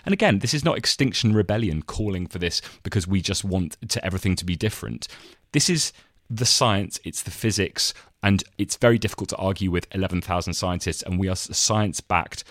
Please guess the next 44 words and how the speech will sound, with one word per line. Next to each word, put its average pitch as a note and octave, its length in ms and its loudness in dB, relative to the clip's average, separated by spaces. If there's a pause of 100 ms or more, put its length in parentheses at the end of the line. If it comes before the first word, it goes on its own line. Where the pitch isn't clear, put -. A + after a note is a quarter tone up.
(160)
organisation. F2+ 600 0
And F2+ 80 0
if G#2 80 -2
we A2 60 2
start A2+ 300 0
challenging G2 560 0 (220)
that F2+ 180 -2
science F2 440 0
and F2 80 0
the F2 60 -4
truth, - 640 -2
or, E2+ 180 -2 (260)
you G#2 80 0
know, F#2+ 140 2
then G#2 280 4
th-, A#2 200 0
and, G2+ 260 4
and G2+ 140 4
bringing F#2+ 260 4
politics - 440 0
into F2+ 180 -4
this F#2 240 -2 (400)
otherwise G#2+ 460 4
completely F2+ 720 -2 (500)
just - 420 -2
factual - 880 0
issue, C2+ 520 0 (360)
then B2 200 6
it's - 200 -6
a C#3 60 2
very, B2+ 260 2
very A#2 220 0
sad A2 260 -2
day G#2+ 160 -2
for A2 140 -6
our G#2+ 80 -2
future, - 300 -4
and F#2 100 0
it - 100 -6
leaves G2+ 220 -2
me F#2+ 80 2
very, F#2 240 2
very F2+ 180 0
scared. E2 440 -4